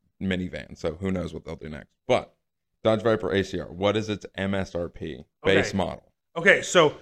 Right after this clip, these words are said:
Speaker 2: I feel like you told me that they stopped production because that plays a factor.
Speaker 1: It does, because then I'm going to hit you with the now price.
Speaker 2: Oh.
Speaker 1: After.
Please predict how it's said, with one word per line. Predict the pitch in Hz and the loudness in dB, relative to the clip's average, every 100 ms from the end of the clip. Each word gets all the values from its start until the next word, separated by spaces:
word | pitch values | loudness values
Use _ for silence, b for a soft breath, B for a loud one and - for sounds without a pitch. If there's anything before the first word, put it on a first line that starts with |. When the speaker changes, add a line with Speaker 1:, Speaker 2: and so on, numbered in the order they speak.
| _ | _
Speaker 2:
I | 156 | -6
feel | 156 185 | 2 6
like | 202 202 | 6 4
you | 220 | -2
told | - 160 165 170 | -8 2 2 2
me | 190 196 202 _ _ _ _ | 0 -4 -4 _ _ _ _
that | 165 165 | -6 -4
they | 160 | -4
stopped | - 156 156 | -2 -4 -2
production | 160 147 151 | -4 -4 -6
because | 139 139 123 | -10 -10 -10
that | 123 - | -10 -10
plays | 127 120 | -12 -10
a | |
factor. | 113 113 85 _ _ - | -10 -10 -10 _ _ -8
Speaker 1:
It | 98 | -4
does, | 95 80 - | -4 -4 -6
because | 98 95 92 | -6 -4 -2
then | 92 101 | 0 0
I'm | 98 | 0
going | 98 95 90 | 0 -2 -2
to | |
hit | 90 95 | -4 -6
you | 87 | -4
with | 92 - | -6 -6
the | 90 | -10
now | 90 87 87 | -8 -6 -8
price. | - - - _ _ _ _ _ _ _ _ _ _ _ _ _ _ _ - | -10 -14 -16 _ _ _ _ _ _ _ _ _ _ _ _ _ _ _ -6
Speaker 2:
Oh. | 190 214 190 | 4 8 8
Speaker 1:
After. | 156 95 - 73 - | 6 2 -2 -14 -16